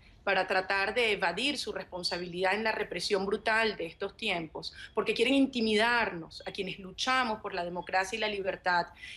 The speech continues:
Quieren, y esto es algo que ha hecho mucho Fidel Castro,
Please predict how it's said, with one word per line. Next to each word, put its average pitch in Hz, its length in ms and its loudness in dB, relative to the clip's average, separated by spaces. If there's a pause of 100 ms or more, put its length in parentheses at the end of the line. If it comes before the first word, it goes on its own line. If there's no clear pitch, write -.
(120)
Quieren, 277 320 2
y 294 80 4
esto 370 140 0
es 370 60 4
algo 359 180 2
que 330 80 2
ha 320 40 4
hecho 320 180 2
mucho 330 320 0
Fidel 202 320 2
Castro, - 480 -6